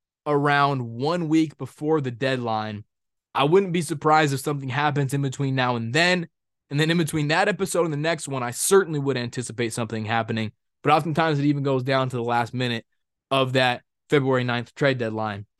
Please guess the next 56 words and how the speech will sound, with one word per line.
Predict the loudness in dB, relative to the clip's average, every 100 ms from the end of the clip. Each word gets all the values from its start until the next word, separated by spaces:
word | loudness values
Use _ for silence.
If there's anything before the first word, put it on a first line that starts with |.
| _ _ _
So | 2 4 6
again, | 4 2 2
as | -2 -2
I | -2
continue | -4 -2 0 0
to |
say, | 0 0 0
we | 0
have | -2 -2 -4
to |
wait | -2 0 0 -2 _ _ -4
and | -2 0 -2 -6
see. | -2 0 0 -2
But | 0 0 -4 _ 0
those | 4 4
are | 4
my | 0
thoughts. | 2 4 6 4 -6 -14 _ _ _
I | -8
stand | -4 2 2 4
by | 4 4 4
'em, | 0 -2
and | -6
I | -6
think | -4
the | -4
data | 0 2 0
supports | -4 -2 -2 0
'em. | -2 -2 -6 _ _
And | 2
I | 4
always | 4 2
wanna | -2
share | 0 2 2 2 -4 _ -10
with | -4
you | 0 4
guys | 4 4 0 -4 -10 _ _
what | 0 2
I | 2 0
feel. | -2 -2 -2 -6 _ _ -10
And | -2
you | 2
guys | 2 2
know | 2 2 4
that | 2 2
at | 0
this | -2
point, | -2 -2 -2 -4 _ _ _ _ _ _ _ _ 0
yes, | 2 2
I |
wanna | 0 -2
see | 0
the | -2
Clippers | 0 -2 -2 -2
do | 0
well, | 2 2 0